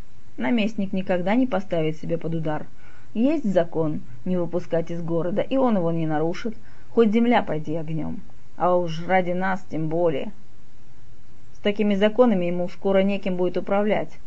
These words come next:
разве что мертвецами. Говорят, у него в доме есть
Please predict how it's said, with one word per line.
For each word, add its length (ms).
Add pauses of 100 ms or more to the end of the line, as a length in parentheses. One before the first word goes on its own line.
(280)
разве 260
что 180
мертвецами. 760 (1000)
Говорят, 440
у 40
него 320
в 120
доме 320
есть 240